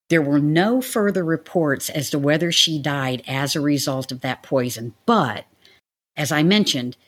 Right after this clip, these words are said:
she did die on January twelfth of that year, the same month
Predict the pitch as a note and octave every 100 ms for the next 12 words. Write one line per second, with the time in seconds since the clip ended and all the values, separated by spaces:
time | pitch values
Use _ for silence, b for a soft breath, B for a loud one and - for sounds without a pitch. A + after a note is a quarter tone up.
0 | _ - - F3 E3 A#3+ B3+ G3 G3+ F3
1 | D3 C#3+ C3 D3 D3 D3 C#3 C3+ C3 -
2 | C#3+ C3 B2+ - B2+ A#2 C#3+ D#3+ A#2 -
3 | _ _ _ _ _ _ C#3+ - - F3+
4 | F3+ F3 E3+ G#3+ B2+ - -